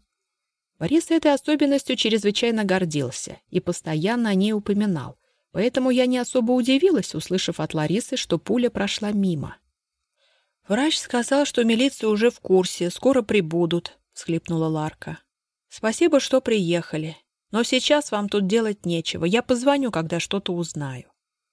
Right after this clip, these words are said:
Я пообещала, что скоро приеду, и все время буду на связи, и на ватных ногах побрела к выходу, поддерживаемая Пелагеей под руку. Алексей оставил свой телефон Ларисе и попросил ее сразу же сообщить нам, если что-то произойдет.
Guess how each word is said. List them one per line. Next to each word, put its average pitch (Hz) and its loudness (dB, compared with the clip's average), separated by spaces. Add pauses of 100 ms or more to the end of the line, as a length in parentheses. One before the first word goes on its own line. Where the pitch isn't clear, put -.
(520)
Я 202 -4
пообещала, 208 0
что - -4
скоро 226 -2
приеду, 160 -4
и 185 -4
все 214 -2
время 262 2
буду 226 0
на 220 -2
связи, 151 -6 (300)
и 165 -8
на 170 0
ватных - -2
ногах 202 0
побрела 170 0
к - -16
выходу, 143 -8 (180)
поддерживаемая 185 -4
Пелагеей 156 -4
под 143 -12
руку. - -16 (680)
Алексей 214 2
оставил 240 2
свой 220 -2
телефон 208 0
Ларисе 208 0
и 214 0
попросил 196 0
ее 208 0
сразу 233 0
же 220 -2
сообщить 180 -2
нам, 233 0
если 196 0
что-то 208 -2
произойдет. 170 -4